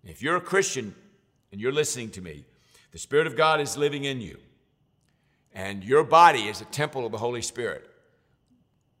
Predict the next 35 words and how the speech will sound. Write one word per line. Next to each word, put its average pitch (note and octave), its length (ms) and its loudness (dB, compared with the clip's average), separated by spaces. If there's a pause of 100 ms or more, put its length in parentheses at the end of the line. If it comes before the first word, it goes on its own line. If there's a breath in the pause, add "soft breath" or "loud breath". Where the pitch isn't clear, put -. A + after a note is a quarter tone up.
(280)
Glorify A#2 720 2
God D#2 320 -12
in D2 80 -20
your D2 100 -20
body. - 320 -20 (1300)
"If D#2+ 120 -14
anyone C3+ 280 -4
destroys C#3 460 -4
God's C3 280 0
temple," C#3 400 -4
verse A#2+ 200 -8
seventeen, C3 540 -8
"God B2 240 -2
will A#2 140 -10
destroy G#2+ 480 -8
him. E2+ 200 -12 (360 soft breath)
For E2 100 -20
God's A2+ 300 -4
temple A#2+ 280 -8
is F#2+ 100 -12
sacred, F3 480 -2 (320)
and F2 180 -12
you F#2 160 -16
are A2 200 -2
that G#2 220 -8
temple." D2+ 320 -16 (1080)
Now F#2 120 -16
look B2+ 160 -4
at D3 60 -10
what D#3+ 120 2
he D#3+ 60 -2
says C#3+ 380 4
in A#2 120 -10
verse B2 300 -4 (540 loud breath)
eighteen A#2+ 600 -8